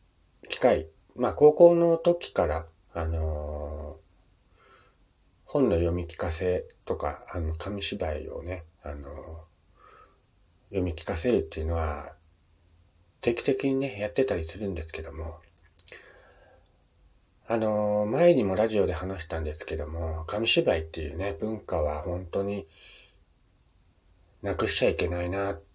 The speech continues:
ていうか、そういう文化だと僕は思ってるんですよ。まあ、どんなにね、時代が進化しても、えー、そういう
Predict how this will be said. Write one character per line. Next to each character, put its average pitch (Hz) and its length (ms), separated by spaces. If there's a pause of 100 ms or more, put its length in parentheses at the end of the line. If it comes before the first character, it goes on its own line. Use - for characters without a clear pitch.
て 85 100
い 73 140
う 73 40
か、 78 120
そ 104 160
う 104 40
い 104 120
う 104 40
文 123 200
化 87 120
だ 71 140
と - 360
僕 82 240
は 98 100
思 110 160
っ - 40
て - 140
る 80 80
ん 80 60
で - 120
す - 120
よ。 - 140 (2000)
ま 104 80
あ、 - 20
ど 131 160
ん 131 80
な 107 80
に 90 120
ね、 110 200
時 101 160
代 101 200
が 98 200
進 110 240
化 87 160
し - 80
て 113 100
も、 85 320 (920)
え 73 600
ー、 - 20
そ 92 200
う 90 40
い 87 640
う 80 60